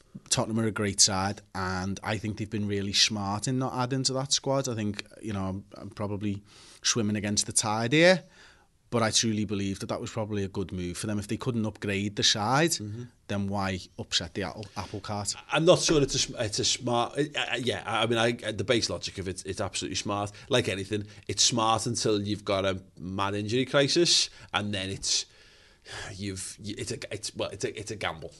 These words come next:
Speaker 2: isn't it? More than, more than anything else. But yeah, I, it would be, I would really like the wheels to come off Spurs. Uh, you know, that would be, be, be a very nice thing. But, uh, from, um, from a, taking a positive perspective, you're right.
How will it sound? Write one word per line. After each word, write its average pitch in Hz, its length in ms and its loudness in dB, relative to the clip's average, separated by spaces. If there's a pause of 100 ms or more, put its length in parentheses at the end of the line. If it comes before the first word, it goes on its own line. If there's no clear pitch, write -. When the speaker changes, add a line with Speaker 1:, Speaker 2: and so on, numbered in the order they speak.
Speaker 2:
isn't 90 220 -10
it? 69 100 -12
More 90 160 -8
than, 95 200 -8
more 98 160 -4
than 98 120 -4
anything 98 280 -4
else. 98 160 -4
But - 180 -2
yeah, 92 300 4
I, - 180 -12 (720)
it - 160 -2
would 110 180 0
be, 107 360 2 (200)
I 92 140 0
would 95 200 -2
really 92 340 -2
like 85 160 -6
the 87 80 -6
wheels 82 260 -8
to 95 80 -12
come 95 100 -8
off - 140 -10
Spurs. - 460 -12 (300)
Uh, - 160 -12
you 95 120 -6
know, 87 180 -8
that 71 160 -6
would 101 100 -12
be, 95 180 -4
be, 95 200 -4
be 98 160 -2
a 92 60 -2
very 92 160 -2
nice 95 240 -6
thing. 101 160 -4 (180)
But, 135 140 4
uh, 135 120 0 (120)
from, 147 240 8
um, 139 320 10 (720)
from 120 160 0
a, 110 60 2 (220)
taking 110 260 0
a 107 40 -2
positive 107 540 0
perspective, 147 800 0 (400)
you're 113 140 -2
right. 98 200 -2